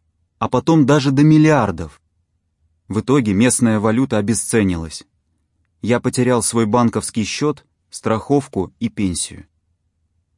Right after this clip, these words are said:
Пол знал, чтобы его семья не умерла с голоду,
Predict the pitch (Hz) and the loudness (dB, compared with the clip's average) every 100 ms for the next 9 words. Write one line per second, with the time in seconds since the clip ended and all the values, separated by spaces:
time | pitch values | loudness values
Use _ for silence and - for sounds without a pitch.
0 | _ _ _ _ _ _ _ _ _ - | _ _ _ _ _ _ _ _ _ -2
1 | 143 147 131 104 80 - _ _ _ _ | 0 2 2 2 -2 -12 _ _ _ _
2 | _ _ - 107 107 107 120 151 117 110 | _ _ -8 -4 0 0 0 0 0 2
3 | 131 120 110 107 117 113 98 143 151 95 | 4 4 2 0 0 -2 -2 -2 0 -2
4 | 80 | -6